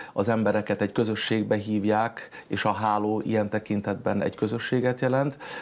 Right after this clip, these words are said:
ugyanakkor jelent valamilyen megtartó szövetet is, amit, ö, a mai értelmezésben még mindig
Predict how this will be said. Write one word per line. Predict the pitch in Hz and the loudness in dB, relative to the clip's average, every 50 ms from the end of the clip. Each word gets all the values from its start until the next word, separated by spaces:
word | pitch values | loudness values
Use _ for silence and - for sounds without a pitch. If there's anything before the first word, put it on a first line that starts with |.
| - - | -6 -4
ugyanakkor | - 120 120 117 117 110 - - 120 117 | 0 2 2 2 2 0 0 0 2 4
jelent | 117 113 113 110 110 - | 4 4 2 2 0 0
valamilyen | - 110 110 110 110 107 107 113 | 0 0 0 2 2 2 2 4
megtartó | 117 117 110 - - 104 - - 104 | 2 2 2 0 0 0 0 -2 -4
szövetet | 101 - 135 123 113 120 - 98 95 - | -2 2 4 4 4 4 2 -2 -4 -2
is, | 104 110 120 127 - - - - - - - - - - - - | -2 -2 -2 -2 -6 -10 -12 -12 -12 -10 -10 -10 -10 -12 -6 -2
amit, | 110 104 107 110 110 107 - - | 0 2 2 2 0 0 0 0
ö, | 113 113 110 | 2 4 4
a | 110 113 110 | 4 4 2
mai | 117 120 120 117 | 4 4 2 4
értelmezésben | 117 120 117 117 - 110 107 110 107 104 107 107 104 - - 117 110 110 113 110 110 - - - - | 4 2 2 2 0 -2 -2 -2 -2 -2 -2 -2 -4 -2 -2 -2 0 0 0 -2 -4 -8 -16 -16 -6
még | - 110 107 | -2 0 2
mindig | 107 120 120 107 110 107 107 107 - | 2 2 2 2 2 2 0 0 -4